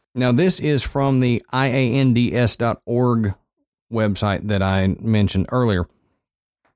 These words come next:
And it says that a lot of times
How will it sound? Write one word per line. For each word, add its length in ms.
And 120
it 120
says 520
that 640
a 80
lot 380
of 140
times 840